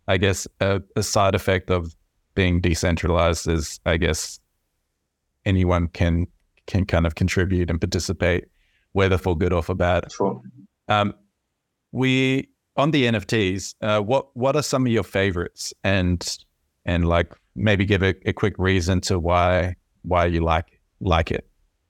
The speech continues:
Speaker 1: What some of the reasons
Speaker 2: Yeah.
Speaker 1: are?
Speaker 2: So, so according to what I just said, like, I'm, I'm more focusing now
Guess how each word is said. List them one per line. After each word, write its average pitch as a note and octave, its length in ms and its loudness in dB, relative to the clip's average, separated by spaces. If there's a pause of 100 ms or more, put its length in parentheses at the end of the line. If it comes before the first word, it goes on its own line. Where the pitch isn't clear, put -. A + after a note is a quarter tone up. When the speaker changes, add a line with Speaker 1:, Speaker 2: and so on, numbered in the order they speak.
(440)
Speaker 1:
What - 160 -8
some E2+ 140 0
of D#2 60 2
the D2+ 80 2
reasons D#2+ 300 0
Speaker 2:
Yeah. F#2+ 160 4
Speaker 1:
are? - 120 -8
Speaker 2:
So, A2+ 380 2
so G#2+ 480 -2 (920)
according B2+ 400 2
to A#2+ 80 2
what A2+ 240 2
I A2 60 -2
just G2+ 400 -4
said, A#2 340 0
like, G2+ 220 -2
I'm, G2+ 300 -2
I'm G#2 180 -2
more A#2 240 0
focusing A2+ 480 -4
now G#2 500 0